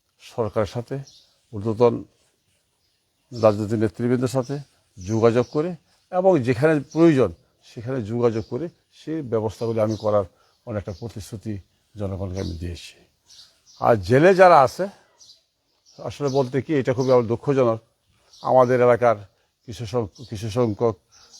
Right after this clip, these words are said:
লোক আছেন যারা বিভিন্ন বিল, হাওয়ারগুলি এরা, উম, সরকারের কাছ থেকে লিজ নিয়ে নেয়, ফলে সাধারণ জেলেরা স্বাচ্ছন্দ্যে সেখানে মাছ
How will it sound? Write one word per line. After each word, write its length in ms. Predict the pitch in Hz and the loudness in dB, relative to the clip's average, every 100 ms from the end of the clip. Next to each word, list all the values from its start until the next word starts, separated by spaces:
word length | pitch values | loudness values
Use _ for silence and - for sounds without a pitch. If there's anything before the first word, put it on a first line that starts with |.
| 98 | -8
লোক 300 | 107 113 107 | -2 0 0
আছেন 360 | 101 120 107 101 _ _ - | 0 -2 -8 -14 _ _ -12
যারা 300 | 101 110 107 | 0 2 2
বিভিন্ন 340 | 104 110 110 | -2 -6 -6
বিল, 340 | 92 110 110 95 | -6 -6 -6 -6
হাওয়ারগুলি 640 | 98 107 107 101 101 98 - _ _ - | -2 2 2 -2 -8 -10 -12 _ _ -8
এরা, 440 | 98 101 95 - _ _ _ - - _ _ _ 135 | -2 0 0 -6 _ _ _ -20 -20 _ _ _ -18
উম, 440 | 107 95 95 95 | -12 -8 -2 -2
সরকারের 400 | - 113 95 101 | -2 -4 -2 -2
কাছ 160 | 98 - | -2 -4
থেকে 160 | 104 | -6
লিজ 360 | 90 104 107 92 | -4 -4 -4 -4
নিয়ে 140 | 107 | -4
নেয়, 160 | 107 117 - - _ _ _ _ _ | -4 -8 -14 -20 _ _ _ _ _
ফলে 360 | 143 156 120 104 _ | 2 4 2 -2 _
সাধারণ 800 | - - 117 113 131 139 - 120 | -20 -18 -12 -6 -2 -2 -4 -14
জেলেরা 600 | 95 107 120 143 110 87 - _ _ _ _ | -8 -2 2 4 4 2 -14 _ _ _ _
স্বাচ্ছন্দ্যে 520 | - 117 - - 117 | -16 -14 -14 -12 -10
সেখানে 260 | 110 110 107 | -10 -6 -6
মাছ 280 | 98 104 | 0 0